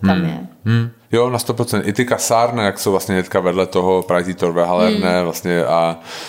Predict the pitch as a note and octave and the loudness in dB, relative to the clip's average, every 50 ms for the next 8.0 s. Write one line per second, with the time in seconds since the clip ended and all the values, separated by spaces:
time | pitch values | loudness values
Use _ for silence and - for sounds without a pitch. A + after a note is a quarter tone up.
0 | - - - - - - - _ F2 F2 F2 E2+ E2+ E2+ E2+ E2 - G2 F2 F2 | -14 -14 -16 -16 -18 -20 -12 _ -2 0 0 2 0 0 -2 -2 -2 0 0 2
1 | F2+ F2 - F#2 E2+ D#2+ E2+ F2 F2 F2 F2 F2 F2 E2+ D#2+ - - - F2 F2 | 0 0 -2 -4 -4 -2 -2 -2 0 0 0 2 2 0 0 -2 -4 -2 -2 -2
2 | E2 E2 E2+ E2+ - F2 D#2 - E2 F2 F#2+ G2+ G2+ - - D2 D2 D2 C#2+ D2+ | 0 0 -2 -2 -2 -4 -4 0 0 0 0 0 -2 -4 -2 0 0 0 0 -2
3 | - - G2 - - - G2+ G2 F#2+ G2 F#2 F2+ G2 F#2+ F#2+ F#2 F2 F2+ - - | -4 -4 -4 -2 0 0 0 2 2 0 -2 -2 -2 -4 -4 -4 -4 -4 -6 -4
4 | - D2+ C#2+ - - - _ - - F#3+ - - F2+ E2 D#2 D2+ D2+ - F#3+ F#3+ | -4 -6 -6 -6 -14 -20 _ -4 -4 -2 0 0 0 -2 -2 -4 -6 -4 -2 -2
5 | F#3 F#3 F3+ F#2+ F#2+ F2+ F2 - - - - - - - - B2 B2+ C3+ D3 - | -2 -2 -2 -2 -2 -2 -2 -4 -6 -8 -12 -18 -20 -10 -8 -6 -6 -6 -8 -12
6 | - - - - - F#3+ F3+ E3+ F3 F3+ F3 E3 - F3 F3+ F3 E3+ - - - | -18 -18 -8 -4 -2 -2 -2 0 -2 0 0 0 0 -2 -4 -4 -8 -14 -20 -20
7 | _ - F3+ F#3 F#3 F3+ F3+ F3+ - E3 - - F#2 F2+ F2+ F2+ F#2+ G#2 G2 F#2+ | _ -6 -2 0 0 0 -2 -4 -10 -14 -8 -2 0 0 0 0 0 -2 -2 -4